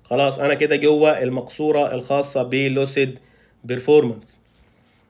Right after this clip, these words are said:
لو انا ضغطت تاني هنا كده رجعت، تمام، عايز ابدأ اشوف الجزء الخاص بالانارة اهو، ضغطت هنا كده، شايف؟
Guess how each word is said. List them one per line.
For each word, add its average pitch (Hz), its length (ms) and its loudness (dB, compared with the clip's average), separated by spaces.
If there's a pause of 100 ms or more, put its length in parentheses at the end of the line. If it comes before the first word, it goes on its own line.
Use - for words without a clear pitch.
(140)
لو 135 200 2
انا 160 100 4
ضغطت 143 460 2
تاني 147 300 4
هنا 151 100 2
كده 151 360 2
رجعت، 135 460 2 (1400)
تمام، 135 400 -2 (420)
عايز 160 500 4
ابدأ 147 520 -2
اشوف 143 520 -6 (1120)
الجزء 135 360 -2
الخاص 147 280 -2
بالانارة 135 680 0 (640)
اهو، 127 300 -6 (120)
ضغطت 123 360 -6
هنا 135 200 -2
كده، 156 400 -2 (840)
شايف؟ 160 440 0